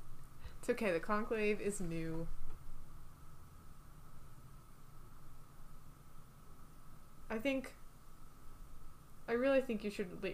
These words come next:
read The Dark Artifices, especially just for the ending, because the characters you read in that first series, like, are grown up.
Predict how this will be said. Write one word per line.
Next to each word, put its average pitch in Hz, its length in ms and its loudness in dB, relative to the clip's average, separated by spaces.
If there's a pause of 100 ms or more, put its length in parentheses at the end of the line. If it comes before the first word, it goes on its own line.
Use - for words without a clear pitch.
read 190 320 2
The 185 80 2
Dark 175 260 4
Artifices, 196 720 0 (260)
especially 214 420 0
just 208 200 0
for 202 80 0
the 196 180 2
ending, 190 360 0 (520)
because 196 360 4
the 185 80 2
characters 190 580 6
you 190 260 2
read 226 300 4 (760)
in 185 240 4
that 180 260 0
first 185 280 -2
series, 240 580 0 (680)
like, 180 300 6 (280)
are 185 120 6
grown - 320 4
up. - 160 -2